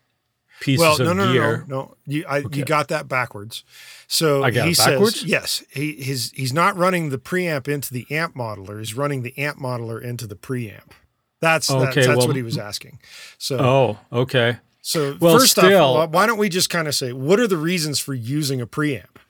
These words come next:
Speaker 1: Well, to me, there's two reasons why you might do that,
Speaker 2: Mm-hmm.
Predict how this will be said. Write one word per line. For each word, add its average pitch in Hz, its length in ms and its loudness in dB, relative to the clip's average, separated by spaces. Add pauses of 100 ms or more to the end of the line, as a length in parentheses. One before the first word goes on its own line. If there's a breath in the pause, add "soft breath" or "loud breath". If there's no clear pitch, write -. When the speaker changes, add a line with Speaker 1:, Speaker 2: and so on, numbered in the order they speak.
(680)
Speaker 1:
Well, 180 340 4 (260)
to 185 160 4
me, 190 540 6
there's 143 560 0 (800)
two 208 220 4
reasons 156 440 6
why 131 120 0
you 123 100 0
might 117 220 -4
do 110 220 -4
that, - 220 -12
Speaker 2:
Mm-hmm. - 200 -18